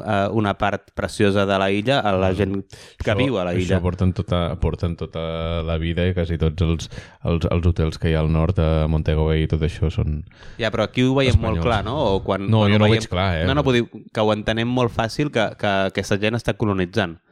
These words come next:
Speaker 2: Sí.
Speaker 1: Eh, quan un festival decideix, eh, plantar la seva bandera en un lloc i "esto es mío", eh, no ho veiem tan fàcil, veiem que guai que és. Doncs no, senyor.
Speaker 2: Jo ara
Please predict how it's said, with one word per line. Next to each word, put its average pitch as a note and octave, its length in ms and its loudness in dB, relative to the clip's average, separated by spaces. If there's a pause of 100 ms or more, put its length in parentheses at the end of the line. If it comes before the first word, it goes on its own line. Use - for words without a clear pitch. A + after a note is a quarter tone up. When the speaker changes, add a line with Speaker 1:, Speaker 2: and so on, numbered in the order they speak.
(100)
Speaker 2:
Sí. F#2+ 340 0 (260)
Speaker 1:
Eh, F2+ 520 2
quan F2+ 340 -2
un G2 680 0
festival G2+ 520 0
decideix, G#2 540 0
eh, G2 680 0 (500)
plantar G#2 380 0
la G2+ 80 0
seva G#2+ 240 2
bandera G#2 340 0
en G#2 80 -2
un G#2+ 180 0
lloc A2 300 2
i G2 220 -2
"esto G#2+ 260 -4
es F#2+ 100 -8
mío", C3 400 0 (320)
eh, G2+ 400 0
no G#2+ 200 2
ho G#2+ 100 0
veiem G#2+ 260 0
tan A2+ 160 -2
fàcil, G#2+ 300 -2
veiem G#2+ 400 0
que A2+ 140 0
guai G#2+ 260 2
que G2 240 2
és. - 160 -8 (220)
Doncs F#2+ 320 -6
no, E2+ 420 0
senyor. G2+ 340 0 (320)
Speaker 2:
Jo G#2 220 4
ara B2 260 0